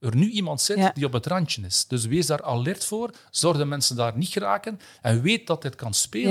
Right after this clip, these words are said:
Speaker 2: Ja.
Speaker 1: En
Speaker 2: Ja.
Speaker 1: vermijd dat mensen in die fase gaan zitten, want ik kan
Speaker 2: Mhm.
Speaker 1: u verzekeren, dit is niet plezant, hè. Dus ik wil
Speaker 2: Nee.
Speaker 1: dat nooit meer meemaken. Dit is echt niet plezant geweest.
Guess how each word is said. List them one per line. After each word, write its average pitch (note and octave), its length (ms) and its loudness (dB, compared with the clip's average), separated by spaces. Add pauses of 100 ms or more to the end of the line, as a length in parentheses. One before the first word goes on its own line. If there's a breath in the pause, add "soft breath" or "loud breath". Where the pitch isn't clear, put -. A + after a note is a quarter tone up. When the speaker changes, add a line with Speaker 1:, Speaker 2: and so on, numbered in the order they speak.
(160)
Speaker 2:
Ja. G#2 120 -12 (360 loud breath)
Speaker 1:
En - 120 2
Speaker 2:
Ja. - 40 2
Speaker 1:
vermijd C#3 460 4
dat E3+ 100 2
mensen D#3+ 420 0
in C#3 140 -2
die B2 120 -4
fase C#3 380 0
gaan G#2 140 -2
zitten, E3 260 -2
want C#3 120 -2
ik F#3 60 -2
kan F3+ 60 6
Speaker 2:
Mhm. E3+ 100 4
Speaker 1:
u - 20 2
verzekeren, E3+ 540 0 (300 soft breath)
dit D#3+ 260 -4
is D3 260 0
niet F3 180 -2
plezant, G#2+ 380 -2
hè. D#3+ 180 -6
Dus B2 180 -4
ik A#2+ 140 -2
wil F#3 100 6
Speaker 2:
Nee. F#3+ 100 6
Speaker 1:
dat F#3+ 80 4
nooit E3 160 2
meer C3+ 180 0
meemaken. E3+ 520 -2 (400 loud breath)
Dit E3+ 220 0
is B2 120 2
echt D3+ 160 2
niet C#3+ 100 0
plezant B2 320 -2
geweest. F3 400 -8